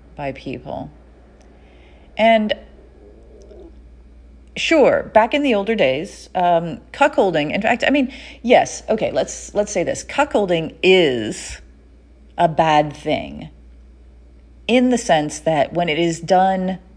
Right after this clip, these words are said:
non-consensually in a relationship, it is absolutely a horrifying thing, and nobody should have to go through something like that. Um, unless that's your kink, of course. Not kink shaming here. Um,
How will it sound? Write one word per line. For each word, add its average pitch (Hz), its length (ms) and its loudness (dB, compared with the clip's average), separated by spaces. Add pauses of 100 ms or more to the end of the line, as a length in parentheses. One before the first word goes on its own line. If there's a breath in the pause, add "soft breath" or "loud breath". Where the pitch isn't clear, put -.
non-consensually 175 1500 0
in 160 140 -4
a 196 80 2
relationship, 131 880 -4 (640 loud breath)
it 196 160 2
is 202 240 2 (140)
absolutely 156 1200 0
a 160 100 -4
horrifying 143 840 -2
thing, - 400 -10
and 151 180 -6
nobody 170 360 0
should 165 220 -4
have 135 200 -8
to 139 100 -14
go 131 200 -6
through - 280 -12
something - 480 -12
like - 260 -14
that. - 280 -14 (640 soft breath)
Um, 170 560 2 (800)
unless 139 320 -8
that's 143 220 -6
your 220 80 -4
kink, 311 260 -10
of 214 140 -10
course. 180 380 -10 (640 soft breath)
Not - 380 -8
kink 302 220 -4
shaming 135 340 -6
here. 160 440 -10
Um, 196 460 0